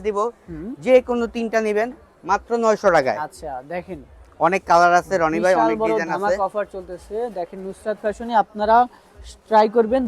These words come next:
Speaker 2: দোকানে আসার জন্য।
Speaker 1: একটা আছে হোয়াইট কালার।
Speaker 2: আচ্ছা, মাত্র কত?
Speaker 1: মাত্র তিনটা নয়শো টাকায়।
Speaker 2: তিনটা নয়শো টাকা।
Speaker 1: জি, সাইজ থাকবে তিনটা, মিডিয়াম, এল, এক্সেল।
Speaker 2: আচ্ছা,
Speaker 1: অনেক
Speaker 2: মিডিয়াম,
Speaker 1: কালার,
Speaker 2: এল,
Speaker 1: অনেক
Speaker 2: এক্সেল
Speaker 1: ডিজাইন
Speaker 2: সাইজ
Speaker 1: আছে।
Speaker 2: পাবেন। সুন্দর সুন্দর কালার পেয়ে যাবেন। ভিডিওতে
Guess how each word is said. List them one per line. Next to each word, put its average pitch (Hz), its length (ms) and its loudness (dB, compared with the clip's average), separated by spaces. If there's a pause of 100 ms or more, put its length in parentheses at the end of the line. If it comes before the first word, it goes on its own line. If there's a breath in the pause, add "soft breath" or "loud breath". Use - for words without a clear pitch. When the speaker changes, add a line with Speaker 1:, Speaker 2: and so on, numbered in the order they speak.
Speaker 2:
দোকানে 226 360 -4
আসার 202 260 -8
জন্য। 156 200 -14 (420)
Speaker 1:
একটা 185 160 0
আছে 185 180 0
হোয়াইট 160 300 4
কালার। 175 240 4 (420)
Speaker 2:
আচ্ছা, 160 260 -10 (680)
মাত্র 185 200 -6 (140)
কত? 220 140 -2 (460)
Speaker 1:
মাত্র 208 160 0 (140)
তিনটা 240 300 -2
নয়শো 202 300 0
টাকায়। 113 200 -4 (240)
Speaker 2:
তিনটা 226 300 -6
নয়শো 202 260 -10
টাকা। 160 160 -12
Speaker 1:
জি, 160 60 -4 (140)
সাইজ 175 240 2
থাকবে 214 200 -2 (100)
তিনটা, 220 240 -2 (140)
মিডিয়াম, 220 320 -2 (180)
এল, 208 180 0
এক্সেল। 151 280 -2
Speaker 2:
আচ্ছা, - 160 -12 (140)
Speaker 1:
অনেক 185 140 -2
Speaker 2:
মিডিয়াম, 208 120 0
Speaker 1:
কালার, 202 200 6
Speaker 2:
এল, 196 100 6
Speaker 1:
অনেক 202 140 -4
Speaker 2:
এক্সেল 208 100 -4
Speaker 1:
ডিজাইন 185 240 0
Speaker 2:
সাইজ 156 80 -6
Speaker 1:
আছে। 180 60 -8
Speaker 2:
পাবেন। 123 200 -8 (760)
সুন্দর 240 300 -6
সুন্দর 233 200 -6 (100)
কালার 202 280 2
পেয়ে 214 200 -2
যাবেন। 208 220 -8 (140)
ভিডিওতে 214 300 -10